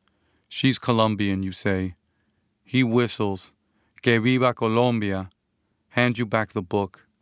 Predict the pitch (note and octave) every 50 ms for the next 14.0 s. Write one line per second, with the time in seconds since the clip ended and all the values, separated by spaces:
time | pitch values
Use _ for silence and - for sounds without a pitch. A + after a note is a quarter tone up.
0 | _ _ _ _ _ _ _ _ _ _ _ _ _ B2+ C#3+ C#3 C#3 D#3 D3 C#3+
1 | C#3 - - - D#3 D3 B2 B2 C3 B2+ B2+ - - A2+ - - C#3+ C3 B2 A#2+
2 | - - B2 A2+ A2+ G#2 G2 A2 A2 A2+ A2+ G#2+ G2+ F#2+ F#2 - _ _ _ _
3 | _ _ _ _ _ _ _ _ _ _ _ - A2 A2+ G#2+ - - C3 C3+ D#3
4 | D#3 - - _ _ _ _ _ _ _ _ _ _ _ _ _ _ _ _ _
5 | _ - C3 B2 G#2 A2 G#2+ G#2 G2 F2 E2+ _ _ _ _ _ _ _ _ _
6 | _ _ _ _ _ _ _ _ _ _ - B2 - - D#3+ C#3+ - D3 B2 A2
7 | A2+ A2 A2 G#2+ G#2+ G#2 G2+ _ _ _ _ _ _ _ _ _ _ _ _ _
8 | - B2+ B2 - - D3+ C3+ C3 C3 - - C3 A#2+ A#2+ A#2 A2+ A2+ A2+ A2+ A2+
9 | A2 A2 G#2 _ _ _ _ _ _ _ _ _ _ _ _ _ _ A#2 A#2+ A2
10 | C3 C3 C3 B2+ B2+ B2+ A#2 A#2 A2+ G#2+ A#2 A2 G#2+ G#2 - - A2+ G#2+ G#2 G#2
11 | - - - _ _ _ _ _ _ _ _ _ _ _ _ A#2+ A#2 - - D3
12 | C3+ C3 A2+ C3 B2+ B2+ B2 A#2 A#2 A#2 A#2 A#2+ A#2+ B2 A#2+ A2 - - C3 A#2+
13 | A2+ G#2 - - - A#2 A2 G2+ G#2 F#2+ - - A2 G#2+ G#2 F#2+ - - - -